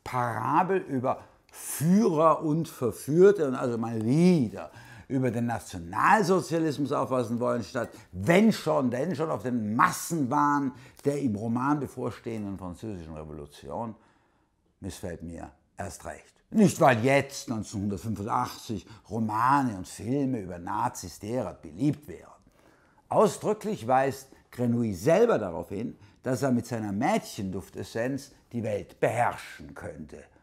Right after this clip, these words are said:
und verzichtet ausdrücklich darauf. An den Ufern der Havel lebte um die Mitte des sechzehnten Jahrhunderts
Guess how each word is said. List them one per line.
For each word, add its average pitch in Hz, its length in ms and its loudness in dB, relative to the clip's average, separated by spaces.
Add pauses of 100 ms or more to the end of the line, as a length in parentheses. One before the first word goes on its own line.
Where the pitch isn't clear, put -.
(280)
und - 140 -6
verzichtet - 600 -6 (240)
ausdrücklich - 640 -12 (640)
darauf. 82 340 -10 (800)
An 147 100 6
den 185 120 6
Ufern 196 600 2
der 110 220 2
Havel 131 500 0
lebte 135 1000 2
um 120 240 -2
die 107 100 2
Mitte 127 500 2
des 104 220 -6
sechzehnten 147 520 -6
Jahrhunderts 127 840 -4